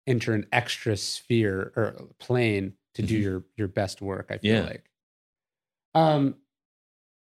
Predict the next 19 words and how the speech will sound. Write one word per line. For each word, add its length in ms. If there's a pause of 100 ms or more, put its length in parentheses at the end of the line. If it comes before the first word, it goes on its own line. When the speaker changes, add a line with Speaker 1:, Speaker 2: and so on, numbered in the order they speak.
(500)
Speaker 1:
Seneca 360
talks 300
about, 460
he, 160
he 240
has 200
this 180
Latin 280
expression, 480
which 180
I 100
won't 280 (140)
say 240
'cause 100
I'll 80
probably 220
butcher 240
it, 120
but 180